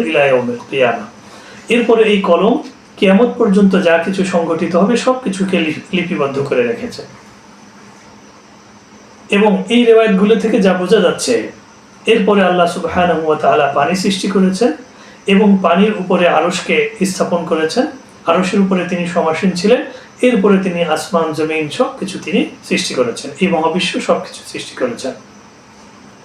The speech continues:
তো এখানে যে বারবার একটা কথাই কিন্তু ফুটে উঠ-, উঠ-, উঠছে, وخلق كل شيء من الماء وخلقت الأرضون من الماء وخلقت الأرض من الماء،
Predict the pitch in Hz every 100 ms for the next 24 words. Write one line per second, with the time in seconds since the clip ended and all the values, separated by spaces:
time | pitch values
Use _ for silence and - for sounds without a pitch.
0 | - - - - - - - - - -
1 | 165 160 233 240 202 156 170 190 185 -
2 | - - - - - - 190 - 202 190
3 | 190 262 254 220 190 190 190 185 165 185
4 | - 190 - 190 185 - 165 - - -
5 | - - - - 233 240 - 190 214 185
6 | 170 - 208 196 180 165 160 160 151 147
7 | 139 - - - - - 202 196 202 190
8 | 185 - 160 147 190 202 185 170 170 160
9 | 151 147 139 - - 180 - 202 190 185
10 | 185 165 202 196 180 170 160 151 147 135
11 | 120